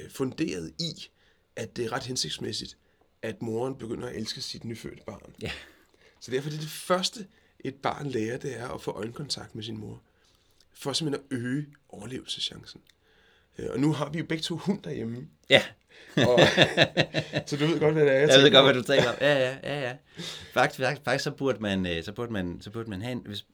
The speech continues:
Speaker 2: have en hund, og så, øh, og så, øh, og så klappe den et, øh, et,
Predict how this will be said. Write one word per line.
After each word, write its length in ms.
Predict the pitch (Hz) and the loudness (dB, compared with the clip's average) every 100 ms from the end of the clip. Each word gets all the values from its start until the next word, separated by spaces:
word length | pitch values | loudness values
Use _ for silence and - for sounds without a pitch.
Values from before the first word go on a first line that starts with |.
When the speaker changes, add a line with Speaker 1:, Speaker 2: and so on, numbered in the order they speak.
| _ - - | _ -20 -12
Speaker 2:
have 120 | 131 | -6
en 80 | 117 | -4
hund, 240 | 104 123 - | -2 -4 -6
og 80 | 110 | -10
så, 260 | 120 113 | -4 -2
øh, 340 | 92 87 82 78 - _ _ _ | -2 -2 -4 -6 -12 _ _ _
og 80 | 95 | -12
så, 100 | 101 | -6
øh, 300 | 104 95 85 - | -2 -2 -4 -6
og 60 | |
så 60 | - | -12
klappe 440 | - 107 127 _ | -6 -6 -6 _
den 120 | 98 82 | -8 -6
et, 320 | 82 82 - | -8 -8 -8
øh, 60 | 87 | -8
et, 360 | 78 73 90 | -6 -8 -10